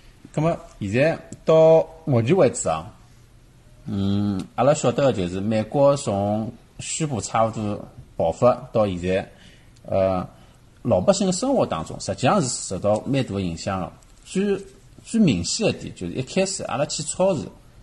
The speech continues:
上两个礼拜抢米、抢面包、抢牛奶、鸡蛋，交关个像沃尔玛啊、Target 啊、还是啥 Costco 啊，讲交关人排队啊，抢搿个，呃，卫生纸，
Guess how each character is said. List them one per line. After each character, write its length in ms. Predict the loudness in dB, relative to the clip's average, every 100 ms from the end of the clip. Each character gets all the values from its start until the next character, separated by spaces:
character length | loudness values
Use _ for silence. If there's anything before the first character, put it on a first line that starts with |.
| -20 -20 -4
上 240 | -2 0
两 140 | 0
个 60 | 0
礼 120 | 0
拜 240 | 0 -2 -4 -12 -20 -20 -20 -12
抢 340 | -2 0 0
米、 360 | -2 -4 -6 -10 -18 -20 -20 -20 -20 -20 -20 -20 -16
抢 260 | -2 2 2
面 140 | 2 0
包、 400 | 4 4 2 -6 -20 -20 -6
抢 280 | 0 2 2
牛 180 | 0 -2
奶、 200 | -2 -4
鸡 220 | -6 -4
蛋， 240 | -4 -6 -12 -20 -20 -20 -20 -20 -4
交 240 | 2 2
关 120 | 2
个 80 | 0
像 280 | 0 0 0 -4
沃 220 | -2 2 4
尔 100 | 2
玛 140 | 0
啊、 240 | 0 0
Target 680 | -2 -4 -4 -2 -4 -2 0
啊、 340 | 2 2 0 -4
还 120 | -6
是 140 | -8
啥 280 | -4 -2 -2
Costco 560 | -2 -4 -4 -6 0 2
啊， 380 | 4 2 -2 -4
讲 160 | -6
交 200 | -2 -4
关 160 | -2 -4
人 100 | -4
排 260 | -2 -4
队 160 | -4 -2
啊， 200 | 0 0
抢 340 | -4 -4 -4 -2
搿 40 |
个， 400 | 0 4 4 2 -4 -8
呃， 160 | -2 0
卫 140 | -2
生 220 | -2 -4
纸， 260 | -4 -8